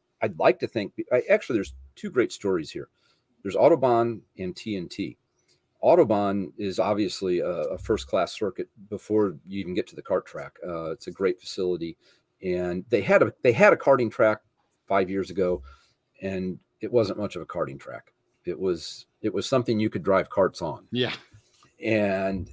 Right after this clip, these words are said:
Speaker 1: and so we got together with them, introduced Ignite up there, and things took off. And they invested heavily in building a proper karting track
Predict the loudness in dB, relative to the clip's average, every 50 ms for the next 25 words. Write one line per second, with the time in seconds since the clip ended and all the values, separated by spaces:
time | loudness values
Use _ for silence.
0 | -12 -10 -8 -6 -4 -4 -6 -4 2 2 2 2 4 6 4 4 4 2 0 2
1 | 2 4 4 2 2 -2 -2 -4 -4 -4 -4 -6 -6 -6 -8 -8 -8 -10 -6 -6
2 | -6 -6 -6 -8 -10 -8 -6 -4 -2 -2 -2 -2 -4 -6 _ _ -6 -4 -2 -2
3 | -2 -2 -4 -6 -8 -6 -8 -8 -10 -14 _ _ _ -2 -2 -2 -2 -4 -4 -6
4 | -6 -2 -2 -2 -2 -2 -2 -4 -6 -10 -18 -20 _ _ _ _ -10 -6 -4 -4
5 | -2 -2 -2 -2 -4 -6 -8 -10 -16 _ -20 -18 -6 -2 2 2 4 4 2 2
6 | -2 -2 -4 -4 0 2 2 2 0 -6 -10 -6 -2 -2 -2 -2 0 -2 0 -2
7 | -2 -2 0 0 0 0 0 -4 -6 -8 -10 -2 0 0 0 0 -2 -6 -6 -2
8 | 0 2 2 2 0 -2 -2 -2 -2 -2